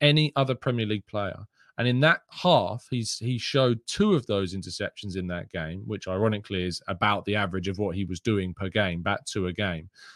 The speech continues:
two per ninety. I just, I can't understand it. I, I sometimes think that people watch different games and just ignore everything. And because we lost the game, it's really easy to go,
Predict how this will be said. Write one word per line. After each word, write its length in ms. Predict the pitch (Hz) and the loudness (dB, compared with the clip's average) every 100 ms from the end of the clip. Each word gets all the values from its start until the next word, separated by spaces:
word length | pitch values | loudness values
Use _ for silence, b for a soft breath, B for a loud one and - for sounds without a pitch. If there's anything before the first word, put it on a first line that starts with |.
| B B | B B
two 200 | - 110 | 0 0
per 140 | 101 | 0
ninety. 580 | 101 104 104 95 87 95 b b b b b _ _ _ _ _ _ _ _ - | -2 0 -2 -4 -6 -8 b b b b b _ _ _ _ _ _ _ _ -8
I 100 | 147 | -6
just, 300 | - 240 - - - | -2 -4 -4 -16 -12
I 100 | - - | -10 -6
can't 320 | - 247 208 | -2 0 2
understand 540 | 113 85 - 208 214 | 0 -2 0 2 2
it. 80 | - - | -2 -4
I, 180 | 143 175 | 0 2
I 20 | |
sometimes 500 | 180 - 269 240 170 | 4 4 6 6 6
think 100 | 165 | 4
that 80 | 135 | 2
people 220 | 165 143 | 2 2
watch 200 | 123 - - | 0 0 0
different 340 | 139 113 123 | 0 0 0
games 460 | 139 170 - - 117 | 4 4 2 -6 -2
and 80 | |
just 180 | 117 131 | -2 0
ignore 560 | 147 120 127 160 147 113 | -2 2 4 6 6 4
everything. 420 | 151 110 - 85 | 4 0 -2 -6
And 220 | 95 104 | -6 -6
because 240 | 135 151 139 | -4 -2 0
we 120 | 127 | 2
lost 280 | 139 143 - | 4 2 -2
the 80 | |
game, 400 | 107 127 113 98 98 B B | 2 4 4 2 -2 B B
it's 100 | - | 2
really 140 | 131 123 | 6 6
easy 160 | 117 | 4
to 60 | 107 | 2
go, 240 | 113 107 | 2 2